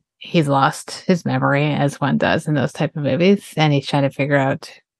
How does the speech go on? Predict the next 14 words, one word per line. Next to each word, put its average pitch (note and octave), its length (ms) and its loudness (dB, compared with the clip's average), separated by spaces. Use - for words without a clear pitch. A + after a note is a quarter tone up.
"What's D3 260 0
the D#3 120 -4
deal? A2 340 4
How D#3 220 2
did C#3+ 80 2
I C3+ 100 2
get C3+ 200 -2
here?" C3+ 440 0
And C#3+ 400 -2
he's - 380 2
essentially D#3 460 0
the D3 120 -2
spy B2+ 420 0
of B2+ 200 -4